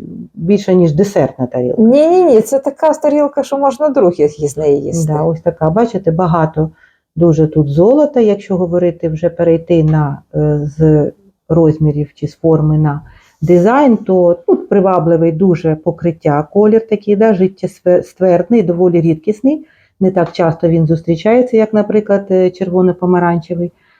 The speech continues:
Speaker 1: Дуже багато золота і такий ніжний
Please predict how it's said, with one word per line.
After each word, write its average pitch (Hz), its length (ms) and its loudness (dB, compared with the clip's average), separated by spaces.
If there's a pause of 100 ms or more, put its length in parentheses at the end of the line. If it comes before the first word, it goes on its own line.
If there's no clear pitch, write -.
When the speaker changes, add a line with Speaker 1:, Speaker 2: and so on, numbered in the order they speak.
Speaker 1:
Дуже 180 320 2
багато 165 520 -2
золота 165 640 -2 (560)
і 202 60 -2
такий 196 340 0
ніжний 294 640 2